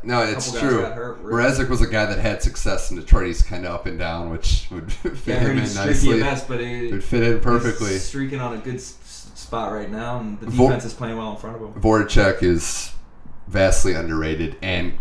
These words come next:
Speaker 1: Claude Giroux, probably his best season as a pro. It's just been a weird year for hockey because I think no one's really ran away with the M V P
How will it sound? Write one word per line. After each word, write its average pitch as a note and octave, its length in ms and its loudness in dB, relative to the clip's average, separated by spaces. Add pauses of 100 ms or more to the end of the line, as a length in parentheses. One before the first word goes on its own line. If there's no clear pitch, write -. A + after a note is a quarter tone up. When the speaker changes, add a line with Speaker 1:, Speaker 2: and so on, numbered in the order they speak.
(120)
Speaker 1:
Claude C3 280 8
Giroux, A2+ 520 6 (260)
probably A2+ 380 4
his G#2+ 160 -2
best G#2 240 4
season G2+ 260 10
as F2 100 0
a - 60 4
pro. F2+ 360 6
It's G#2+ 140 0
just - 160 2
been E3+ 120 6
a C#3 40 0
weird B2 300 0
year A2 240 2
for G2 220 -2
hockey F#2 320 0
because G2 360 6
I F#2+ 80 4
think - 380 2 (640)
no A#2 180 -2
one's D3 280 6
really B2 180 6
ran G#2+ 200 -2
away F#2 200 -2
with G#2+ 200 0
the F#2+ 120 8
M G2 140 -4
V F#2 140 -4
P F#2 500 2